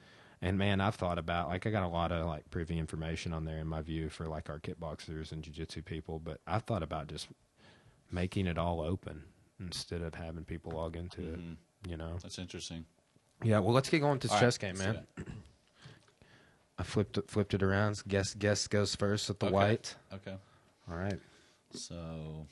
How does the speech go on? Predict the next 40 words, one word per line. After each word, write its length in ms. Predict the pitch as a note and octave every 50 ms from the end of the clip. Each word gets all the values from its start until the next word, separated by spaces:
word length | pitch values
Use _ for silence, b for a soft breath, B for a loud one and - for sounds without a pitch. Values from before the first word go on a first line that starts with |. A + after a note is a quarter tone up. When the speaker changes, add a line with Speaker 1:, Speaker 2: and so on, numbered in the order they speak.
| b b b b b -
Speaker 2:
I'm 60 | F#2
actually 220 | G#2 G2 - F2+ E2+
not 100 | E2 D#2+
sure 220 | - - F2 E2 D#2
the 80 | D#2 D2+
rule. 220 | D#2 D#2 D#2 D2
I 60 | E2
think 180 | - - F#2+ F#2+
I 80 | E2+
have 120 | D#2+ E2+ C#2
to 80 | D#2+
hit 260 | D2+ D#2 E2 E2 - -
this. 360 | D#2+ D#2+ D#2 - - - - _ - E2+
Oh, 160 | F2 D#2+ - _ _ _ _ _ - E2
okay, 220 | D#2 D2 - D2
I 60 | D2+
did 140 | D2 D2 C#2+
it 100 | D#2 D2+
backwards. 460 | - E2 E2 - - - D#2+ - - _ _
So 140 | - - D#2+
you're 300 | D#2 D#2 E2 F#2 F#2 E2+
gonna 160 | E2+ E2 D#2
start 240 | - - E2+ D#2 D2+
the 60 | - D2+
clock 280 | - - D#2 D2+ -
for 100 | - D#2
me, 240 | D2+ D2+ D2+ D2 D2 D2
I 40 | D2+ - - -
think. 160 | E2 - - _ _ _ _ _ _ _ b b b b b b b b b b b b b b b b b b b b -
Speaker 1:
Okay, 300 | F#2 F2+ - G2 F#2+ F2
so 800 | D#2+ - - F#2+ F2+ E2+ E2+ E2+ E2+ E2 E2 E2 E2 D#2+ E2 D#2 - _ _ _ _ -
I 160 | D2+ E2+ F2
hit 220 | F2+ F#2 F2 E2 C#2
here 220 | F2 F#2+ F#2 E2+
or 40 | D#2+
there? 240 | D2+ D#2 D2+ D2+ D#2 - -
Speaker 2:
Yeah, 180 | F2+ F2+ E2 -
you 140 | E2 E2 E2
hit 200 | F2 E2+ C#2 C2
here. 400 | C2+ F2 D#2+ D2 D2 D2+ D#2